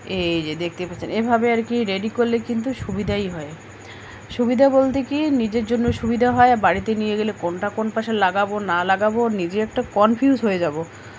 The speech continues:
তো অনেক দিনের স্বপ্ন একটা আলহামদুলিল্লাহ পূরণ হলো, একটা শখের জিনিস কিনেই নিলাম। এই লালের একটা আমার অনেক দিনের পছন্দ ছিল, তো ভাবলাম যে সু-, নিয়েই নেই। তো, আহ, সংসার খরচের টাকা হোক বা লক্ষ্মীর ভাণ্ডারের টাকা হোক,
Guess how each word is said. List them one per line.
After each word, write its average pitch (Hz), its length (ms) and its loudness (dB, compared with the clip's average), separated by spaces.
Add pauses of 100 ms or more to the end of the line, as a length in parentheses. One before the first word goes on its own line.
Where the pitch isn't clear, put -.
(240)
তো 240 140 0
অনেক 254 260 4
দিনের 269 200 2
স্বপ্ন 254 380 -2
একটা 247 260 2
আলহামদুলিল্লাহ 226 760 0
পূরণ 214 220 -2
হলো, 240 200 0
একটা 233 200 -6
শখের 220 420 -2
জিনিস 214 300 -2
কিনেই 226 280 -2
নিলাম। 247 360 0
এই 208 160 -4
লালের 202 320 0
একটা 254 380 2 (460)
আমার 262 220 4
অনেক 202 240 4
দিনের 226 280 0
পছন্দ 233 400 0
ছিল, 247 320 0
তো 269 300 0 (460)
ভাবলাম 202 380 -2
যে 269 160 -6
সু-, 175 680 -10
নিয়েই 214 300 -2
নেই। 214 260 -4
তো, 226 200 -2 (840)
আহ, 180 260 -4
সংসার 208 480 -4
খরচের 208 400 -2
টাকা 214 240 0
হোক 240 240 -2
বা 220 160 0
লক্ষ্মীর 196 400 -2
ভাণ্ডারের 208 420 -2
টাকা 196 240 -6
হোক, 214 220 -2